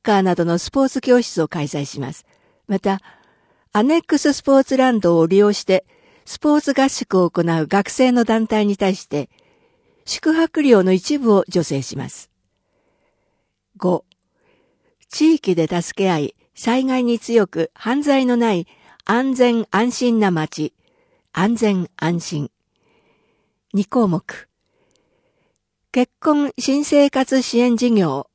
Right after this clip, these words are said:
二千四百二十万円。人口減少対策の一環として、結婚の促進を図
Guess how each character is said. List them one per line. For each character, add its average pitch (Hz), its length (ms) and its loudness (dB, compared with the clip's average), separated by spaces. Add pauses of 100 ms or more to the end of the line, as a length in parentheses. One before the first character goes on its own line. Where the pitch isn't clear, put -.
(560)
二 202 100 2
千 247 260 2
四 233 180 4
百 196 260 -2
二 185 120 0
十 220 240 2
万 208 260 2
円。 135 200 -6 (1160)
人 240 220 0
口 247 240 2
減 240 200 2
少 233 220 2
対 226 200 2
策 170 240 -4
の 151 80 -2
一 156 100 -4
環 180 220 -2
と 170 140 -2
し - 100 -10
て、 151 220 -4 (220)
結 226 240 0
婚 294 220 0
の 277 100 0
促 262 220 -2
進 247 220 0
を 226 60 4
図 233 100 0